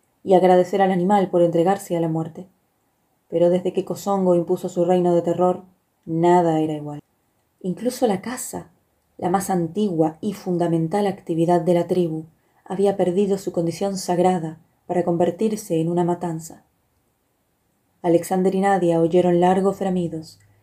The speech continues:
y percibieron la vibración de las enormes patas en el suelo. Para entonces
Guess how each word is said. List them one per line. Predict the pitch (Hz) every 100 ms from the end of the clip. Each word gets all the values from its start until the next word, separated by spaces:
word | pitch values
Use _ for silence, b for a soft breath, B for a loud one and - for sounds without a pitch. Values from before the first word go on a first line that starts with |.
| -
y | 202
percibieron | 190 185 202 196 220 208
la | 196
vibración | 190 180 180 - 220 196
de | 175
las | 170
enormes | 185 180 180 185
patas | - 214 185 180
en | 175
el | 175
suelo. | - 160 156 160 _ _ _ _ _ _ _ _ _ _ _
Para | - 165
entonces | 165 185 175 160 156 -